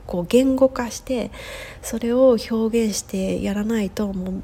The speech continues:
うみ-、見ている受け手側がもう理解できないっていう風になってるっていう風に、ね、その中で言ってたんですけれども、本当になんか、あ、自分自身もそっち側になんか偏っちゃってるなっていう風に、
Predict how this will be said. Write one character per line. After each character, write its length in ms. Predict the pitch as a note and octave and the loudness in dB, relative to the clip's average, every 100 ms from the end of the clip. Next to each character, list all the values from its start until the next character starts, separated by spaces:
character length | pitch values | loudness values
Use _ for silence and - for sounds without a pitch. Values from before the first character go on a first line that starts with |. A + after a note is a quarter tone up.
| - | -6
う 40 | |
み-、 260 | G3+ A#3 - | 0 0 0
見 140 | B3 D#4+ | -2 0
て 160 | C4+ | 2
い 140 | F#3 E3 | 2 2
る 120 | F3 | -2
受 100 | G3+ | -2
け 180 | - A#3+ | -4 -2
手 160 | B3+ | -2
側 260 | B3 B3 A#3+ | -2 -2 -2
が 160 | A#3+ A3 | -2 -4
も 220 | G3+ F#3+ | -4 -4
う 60 | |
理 120 | F#3 A3+ | -4 -4
解 220 | A#3 F3+ | -2 -2
で 100 | E3+ | -4
き 100 | G#3 | -4
な 100 | G3 | -6
い 40 | F#3+ | -6
っ 40 | |
て 120 | - | -6
い 20 | |
う 20 | F3+ | -6
風 100 | F#3+ | -6
に 60 | |
な 100 | G3 | -8
っ 20 | G3 | -8
て 160 | F#3 | -8
る 100 | F3+ | -6
っ 20 | F3+ | -8
て 180 | - | -8
い 100 | F3+ | -8
う 60 | D#3 | -8
風 180 | - F#3 | -8 -8
に、 220 | F3+ - - - - - - - - - | -8 -10 -14 -16 -16 -16 -16 -18 -20 -10
ね、 160 | G#3 G#3 | -6 -6
そ 140 | - | -4
の 160 | G#3 G3+ | -4 -4
中 180 | G3 F#3 | -6 -8
で 100 | G#3 | -6
言 140 | G3 | -6
っ 20 | |
て 200 | - - | -6 -8
た 160 | F#3+ G3 | -6 -6
ん 120 | E3+ | -6
で 80 | - | -8
す 100 | - | -8
け 80 | - | -10
れ 80 | - | -10
ど 80 | |
も、 360 | G3+ A3 G#3+ G3+ - - - - - | -6 -4 -4 -6 -10 -16 -16 -14 -8
本 180 | C4 C4 | -4 -2
当 100 | C4+ | 0
に 140 | C4 | 0
な 80 | C4 | 0
ん 80 | A#3+ | -2
か、 360 | - F3+ - - | -4 -4 -4 -6
あ、 120 | G3+ | -6
自 220 | F3+ G#3+ | -2 0
分 200 | G#3+ B3+ | 2 2
自 320 | C4+ C#4 A#3 | 2 2 0
身 40 | G3+ | -2
も 360 | G3 G#3 G3 | -2 -2 -2
そ 140 | G3 G3+ | -2 -4
っ 40 | |
ち 140 | - A3 | -4 -4
側 180 | A3 A3 | -2 -2
に 140 | A3 - A3+ | -4 -6 -6
な 100 | A3 | -6
ん 40 | |
か 80 | - | -6
偏 320 | - G#3 A3 B3 | -10 -4 0 0
っ 20 | - - - | -2 -16 -10
ち 100 | - | -6
ゃ 20 | F#3+ | -6
っ 20 | |
て 240 | - F#3+ | -4 -4
る 80 | F3+ | -2
な 280 | F#3 F#3+ F#3+ | -2 -2 -4
っ 20 | |
て 180 | - F#3 | -6 -6
い 60 | |
う 40 | F#3 | -4
風 140 | F#3+ F3+ | -4 -4
に、 220 | F3 | -6